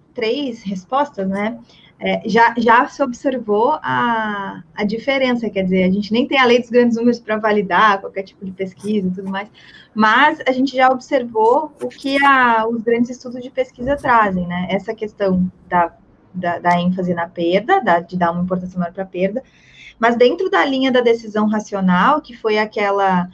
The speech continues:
que a gente tava falando sobre a manipulação da probabilidade, né, a probabilidade,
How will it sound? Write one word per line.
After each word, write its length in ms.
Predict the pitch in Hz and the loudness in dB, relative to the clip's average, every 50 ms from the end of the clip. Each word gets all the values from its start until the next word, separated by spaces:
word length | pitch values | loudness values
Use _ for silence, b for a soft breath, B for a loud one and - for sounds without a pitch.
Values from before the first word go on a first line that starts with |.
| B B B _ | B B B _
que 80 | - | -6
a 20 | 202 | -2
gente 160 | 202 202 - | -2 0 2
tava 180 | 220 202 202 - | 2 0 0 0
falando 200 | 214 202 196 190 | -2 -4 -4 -4
sobre 180 | 202 190 196 | -4 -2 -2
a 20 | 196 | -2
manipulação 520 | 190 190 190 185 185 196 185 185 - 190 | 0 -2 -2 -2 -2 -2 -2 -2 -2 -2
da 100 | 196 190 | -4 -2
probabilidade, 720 | 185 190 185 180 180 180 170 175 180 185 233 254 240 214 | -2 -2 -2 0 0 -2 2 4 4 4 4 4 2 0
né, 100 | 202 196 | -2 -2
a 60 | 190 | -2
probabilidade, 680 | 185 202 196 190 196 190 185 196 202 220 220 233 233 | -2 -2 0 0 2 2 4 4 4 4 2 -2 -6